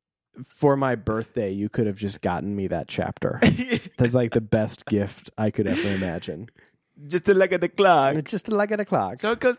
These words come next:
Speaker 2: tick-tock.
Speaker 1: Quick.
Speaker 2: Look at the <laughs> yeah.
Speaker 1: Come quick.
Speaker 2: Come quick. <laughs>
Speaker 1: Well,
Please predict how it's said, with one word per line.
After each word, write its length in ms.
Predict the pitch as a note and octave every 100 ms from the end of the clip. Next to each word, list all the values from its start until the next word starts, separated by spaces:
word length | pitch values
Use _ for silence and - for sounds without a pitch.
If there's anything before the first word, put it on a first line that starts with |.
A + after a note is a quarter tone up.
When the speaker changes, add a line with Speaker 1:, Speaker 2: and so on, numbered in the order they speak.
| -
Speaker 2:
tick-tock. 400 | C#4+ - D#4 D4
Speaker 1:
Quick. 380 | F#4 F#4 E4+ - -
Speaker 2:
Look 240 | A#3+ D#4 F4
at 60 |
the 560 | E4+ - - - D4+ -
<laughs> 40 |
yeah. 120 | - C#4+
Speaker 1:
Come 220 | C4 B3
quick. 360 | - F4+ D#4 - F#4+ -
Speaker 2:
Come 200 | D#4 D#4
quick. 1200 | A4+ A#4+ A#4+ - - - B3 - G4 - - - _
<laughs> 400 | - - _ -
Speaker 1:
Well, 440 | D#3+ F#3+ F3+ -